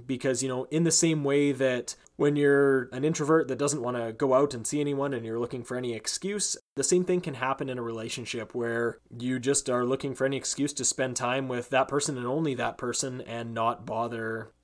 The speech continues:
maintaining friendships or, or going out to events and, and seeing other people. So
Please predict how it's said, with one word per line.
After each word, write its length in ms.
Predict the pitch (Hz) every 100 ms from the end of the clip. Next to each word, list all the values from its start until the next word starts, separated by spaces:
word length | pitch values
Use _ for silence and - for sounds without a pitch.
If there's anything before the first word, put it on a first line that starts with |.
| -
maintaining 520 | 135 139 139 127 127
friendships 640 | 220 196 196 180 175 -
or, 360 | 135 123 117 117
or 200 | 117 117
going 280 | 123 120 117
out 160 | 113
to 140 | - 131
events 460 | 185 202 190 -
and, 300 | 127 117 110
and 180 | 104 113
seeing 300 | - 123 113
other 160 | 107 107
people. 420 | - 123 107 104
So 560 | - - - 110 104